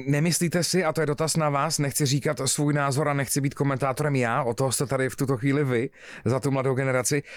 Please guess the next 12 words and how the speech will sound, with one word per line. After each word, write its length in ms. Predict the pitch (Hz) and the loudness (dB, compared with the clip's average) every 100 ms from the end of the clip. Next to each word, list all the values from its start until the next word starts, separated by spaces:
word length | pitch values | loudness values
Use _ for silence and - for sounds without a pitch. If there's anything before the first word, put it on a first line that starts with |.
| - | -4
že 160 | 104 135 | -2 0
právě, 560 | 143 147 214 170 110 | 0 0 2 2 0
eh, 560 | - 107 104 104 92 92 - | 0 0 2 2 0 -4 -4
u 100 | 147 | -2
těch 220 | 135 151 - | 0 -2 -2
evropských 460 | 135 160 151 147 120 | 0 0 0 -2 0
zemí, 300 | 156 139 101 | 2 0 0
ať 140 | 110 | -2
už 140 | 139 | -2
to 100 | - | 0
je 180 | 139 120 | 0 2
Německo, 600 | 110 147 156 - 104 85 | 2 2 -2 -2 0 -2